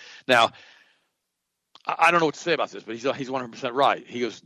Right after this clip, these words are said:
you know, he says, "Nothing changes until the well-concealed perpetrators are aggressively prosecuted and severely punished for the transparent U S government-sponsored false flag terrorist attacks." Now, this was C I A, this was Mossad, this was M I six. Just thought I'd say this. And,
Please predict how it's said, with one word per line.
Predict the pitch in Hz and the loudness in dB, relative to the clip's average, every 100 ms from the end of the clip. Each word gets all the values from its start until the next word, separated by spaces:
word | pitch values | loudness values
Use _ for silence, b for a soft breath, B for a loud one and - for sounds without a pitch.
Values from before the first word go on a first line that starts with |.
| 104 | -16
you | - 123 | -6 -2
know, | 113 | 0
he | 107 | -2
says, | 113 120 | -2 -2
"Nothing | 120 156 160 127 | 2 2 2 -4
changes | - 139 117 | 0 0 0
until | 113 123 | -6 -4
the | 113 | -2
well-concealed | 104 135 135 110 - 120 - | 4 4 4 -2 -4 -4 -4
perpetrators | - - - 110 104 107 | -12 -16 -10 -8 -6 -6
are | 107 | -6
aggressively | 98 123 117 107 | -2 -2 -2 -10
prosecuted | - - 127 113 - 113 113 - _ _ - | -4 2 2 0 -10 -6 -6 -10 _ _ -16
and | 101 | -10
severely | 95 120 110 | -2 -2 -2
punished | - 143 127 | 0 2 0
for | - | -2
the | 101 | -8
transparent | - 123 110 - 156 165 127 107 _ _ | -4 -4 -4 -6 0 2 2 -2 _ _
U | 123 | -4
S | 117 | -2
government-sponsored | - 120 110 - 120 110 107 | -2 -6 -6 -4 -2 -2 -4
false | - 120 - | 0 0 0
flag | 123 120 117 | -2 0 0
terrorist | - 160 135 | 0 2 2
attacks." | - 107 92 - | -2 -8 -8 -8
Now, | 120 110 - b b b b - | -4 -4 -4 b b b b -2
this | 170 - | -2 0
was | 190 | -4
C | - 165 139 | -2 2 4
I | 117 | 4
A, | 110 101 98 104 - _ | 2 -4 -6 -8 -12 _
this | 127 143 | -10 -10
was | 120 | -8
Mossad, | 135 123 127 101 92 95 - | -8 -2 2 4 4 0 -6
this | - | -12
was | 104 92 | -10 -8
M | 107 | -2
I | 104 | -2
six. | - - 90 - - | -2 -6 -10 -12 -20
Just | - 120 | -12 -2
thought | 117 | 0
I'd | 110 | 0
say | - 127 | 2 0
this. | 98 85 - - B B B B B | 0 -8 -12 -20 B B B B B
And, | 123 120 | 0 0